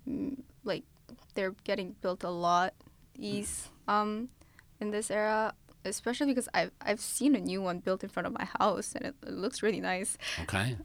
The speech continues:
Speaker 1: Um, so I think there are a lot of facilities ready and available for you now.
Speaker 2: Mm.
Speaker 1: Um, but at the same time, I don't think it's the best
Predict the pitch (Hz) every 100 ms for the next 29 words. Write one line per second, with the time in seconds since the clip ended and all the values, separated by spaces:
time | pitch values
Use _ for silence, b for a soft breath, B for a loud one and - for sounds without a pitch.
0 | - 104 98 95 101 - 208 214 269 277
1 | 262 202 214 208 196 202 202 - 190 185
2 | 185 - 180 175 214 233 262 196 180 202
3 | 175 185 196 226 220 226 233 226 247 294
4 | - B 113 92 78 B B B - -
5 | 214 220 220 214 214 220 240 226 233 208
6 | 208 220 233 - B B - - 202 220
7 | - - - - 202 196 - - - -
8 | - 208 - - - - 185 196 277 -
9 | - -